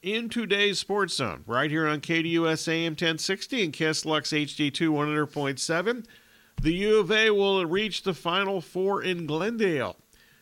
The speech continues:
Houston, should it be ranked number one this week? Court storming. Should winning home teams forfeit the game?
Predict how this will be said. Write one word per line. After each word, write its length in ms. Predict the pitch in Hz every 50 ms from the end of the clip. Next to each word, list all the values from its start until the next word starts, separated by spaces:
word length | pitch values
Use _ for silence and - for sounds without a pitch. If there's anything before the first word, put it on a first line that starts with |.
| _ _ -
Houston, 680 | - 143 175 254 320 302 - - - 170 127 82 73
should 260 | - - - 160 175
it 140 | 180 175 156
be 120 | 180 185 175
ranked 340 | 165 180 190 202 185 160
number 300 | 165 185 190 185 190 190
one 460 | 185 180 185 190 202 202 196 180 156 147
this 340 | 151 185 208 196 - -
week? 500 | 151 170 247 196 208 - - - - - _ _ _ _ _ _ _ _ _ _
Court 320 | - - 262 269 240 233
storming. 600 | - - - 220 208 190 165 143 117 - - - _ _ -
Should 320 | - - - 190 190 185 180
winning 500 | 170 165 190 220 254 294 285 262 247 226
home 460 | 220 233 - 208 233 254 240 226 220
teams 540 | - - 220 202 196 196 196 190 190 165 -
forfeit 720 | - - - - 190 208 220 254 254 254 254 247 196 -
the 60 | - 190
game? 600 | 170 185 202 208 233 247 233 196 143 107 87